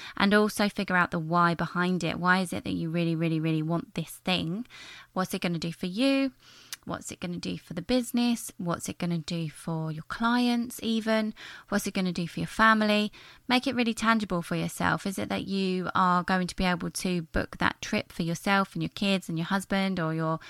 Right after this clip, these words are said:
wife or whoever it might be, and you are gonna, or you're gonna take your mum and dad away, you're gonna take your sister, whatever.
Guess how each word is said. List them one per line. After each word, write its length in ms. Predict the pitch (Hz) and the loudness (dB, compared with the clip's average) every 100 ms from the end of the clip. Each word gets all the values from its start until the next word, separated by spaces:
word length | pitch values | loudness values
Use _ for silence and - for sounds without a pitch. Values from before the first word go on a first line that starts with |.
| - - | -16 0
wife 380 | 196 202 196 - | 8 8 8 2
or 60 | |
whoever 340 | 170 214 220 208 | 0 2 2 0
it 100 | 196 | 2
might 220 | 202 185 | 2 2
be, 260 | 190 185 180 - - - - | 2 0 0 -8 -14 -2 4
and 520 | 190 185 185 180 180 | 6 6 4 0 -4
you 200 | 175 185 180 | -2 0 0
are 40 | |
gonna, 300 | 180 175 170 | 0 0 0
or 60 | 180 | 0
you're 100 | 160 | 0
gonna 140 | 165 | -4
take 200 | - 165 | -6 -8
your 60 | 175 | -4
mum 160 | 165 | -2
and 80 | 165 | -2
dad 240 | 165 233 233 | 2 2 2
away, 200 | 233 220 | 0 0
you're 80 | |
gonna 100 | 190 | -2
take 140 | 165 - | -6 -6
your 40 | |
sister, 380 | - 214 - 185 | -6 -4 0 0
whatever. 280 | 175 170 | 2 0